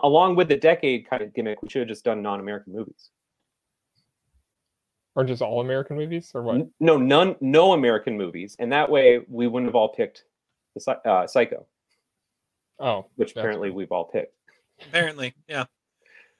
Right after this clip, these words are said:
Speaker 3: All right, Zach, number two.
Speaker 1: All right, number two is where I'm gonna get in some trouble. Um, all right, so,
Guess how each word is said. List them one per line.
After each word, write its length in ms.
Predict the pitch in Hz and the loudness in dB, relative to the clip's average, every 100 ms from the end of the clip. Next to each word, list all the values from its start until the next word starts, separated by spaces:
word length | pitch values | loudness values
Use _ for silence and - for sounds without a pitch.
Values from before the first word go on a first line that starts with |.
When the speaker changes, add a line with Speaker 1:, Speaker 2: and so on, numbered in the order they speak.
| _ _ _ 170 | _ _ _ 0
Speaker 3:
All 80 | |
right, 260 | 165 165 147 | 4 4 4
Zach, 300 | 165 160 - | 2 4 0
number 260 | 156 147 139 | -6 -10 -10
two. 300 | - 135 127 _ _ - | -8 -8 -10 _ _ 2
Speaker 1:
All 160 | 165 165 | 6 6
right, 200 | - 120 | 4 0
number 200 | 147 165 | -4 -6
two 180 | - | -6
is 100 | 180 | -6
where 100 | 156 | -2
I'm 100 | 139 | -2
gonna 160 | 135 127 | -2 -4
get 80 | 127 | -4
in 100 | 117 | -6
some 140 | 117 | -12
trouble. 440 | 95 110 85 80 - - | -4 -2 0 -4 -10 -8
Um, 460 | 107 107 104 104 - | 0 2 2 0 0
all 100 | 127 | 4
right, 240 | 113 - - | 4 4 0
so, 400 | 170 127 85 | 4 6 4